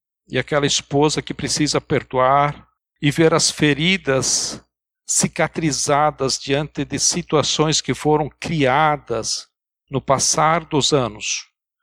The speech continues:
Ajuda-os para que seja, para que haja perdão, para que haja cura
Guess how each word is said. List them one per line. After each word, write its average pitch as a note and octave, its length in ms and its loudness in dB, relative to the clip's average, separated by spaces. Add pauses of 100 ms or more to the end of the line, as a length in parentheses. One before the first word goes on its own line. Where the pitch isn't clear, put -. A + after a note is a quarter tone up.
(240)
Ajuda-os D3 680 2
para C3 260 -2
que - 140 -10
seja, B2+ 600 -2 (600)
para A#2 200 2
que - 180 -4
haja B2+ 280 2
perdão, D3 680 0 (600)
para A#2+ 180 0
que - 100 -4
haja A2+ 200 0
cura D3 640 0